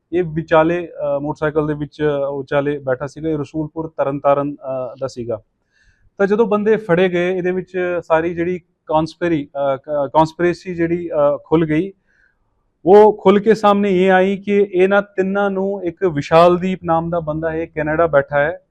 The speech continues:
ਇਹ ਪਿੰਡਰ ਪਿੰਡ ਹੈ ਖਲਚੀਆਂ ਦਾ, ਉਹ ਸ-, ਅ, ਸਾਰਿਆਂ ਨੂੰ ਉਹ ਹੈਂਡਲ ਕਰ ਰਿਹਾ ਸੀਗਾ। ਇਹ ਗਾਂ ਇੱਕ ਰਣਜੋਤ ਸਿੰਘ ਹੈ, ਜੋੜਾ ਸਿੰਘਾ ਕਰਕੇ ਪਿੰਡ ਹੈ, ਕਿਲ੍ਹਾ ਲਾਲ ਸਿੰਘ ਚ ਪੈਂਦਾ ਹੈ।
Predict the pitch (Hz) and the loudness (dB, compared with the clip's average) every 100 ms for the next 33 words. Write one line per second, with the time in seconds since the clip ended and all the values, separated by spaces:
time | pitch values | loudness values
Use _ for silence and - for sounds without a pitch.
0 | _ _ 170 180 170 175 185 185 180 180 | _ _ -6 0 2 4 4 4 2 2
1 | 165 175 - 156 156 165 160 143 120 _ | 2 0 -2 -4 -2 -2 -2 -4 -6 _
2 | _ _ _ _ _ 170 202 208 139 - | _ _ _ _ _ 2 6 4 2 -8
3 | 165 156 151 151 156 165 170 170 165 156 | -4 0 0 4 6 8 6 4 2 0
4 | 156 135 139 156 165 160 135 131 - 139 | 0 0 2 4 4 2 2 0 -2 -4
5 | 170 - _ _ _ 180 196 160 180 196 | -4 -6 _ _ _ 4 4 4 2 4
6 | 190 190 170 156 160 180 190 190 190 - | 2 2 4 4 6 6 6 4 -4 -4
7 | 165 156 127 110 _ _ _ _ _ _ | 0 0 -2 -4 _ _ _ _ _ _
8 | 127 139 160 170 170 165 165 165 160 170 | -4 2 4 4 2 2 4 2 0 -4
9 | 165 185 151 156 160 147 147 147 147 143 | 0 0 0 -2 -4 -2 0 2 0 -2
10 | 160 160 151 135 135 139 170 | -6 -8 -10 -8 -6 -6 -8